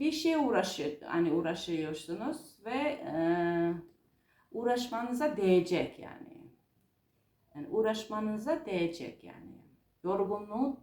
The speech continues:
değecek ama izdivaç kartı var yani. İzdivaç.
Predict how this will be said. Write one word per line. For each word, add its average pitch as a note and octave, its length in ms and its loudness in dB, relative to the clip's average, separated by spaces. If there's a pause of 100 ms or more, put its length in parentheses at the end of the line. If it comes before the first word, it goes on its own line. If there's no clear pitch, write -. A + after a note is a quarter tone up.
(160)
değecek E3+ 680 0
ama E3+ 360 -6 (280)
izdivaç F#3+ 520 -4
kartı F#3 400 -8
var E3+ 220 -2
yani. - 460 -12
İzdivaç. C3+ 840 -10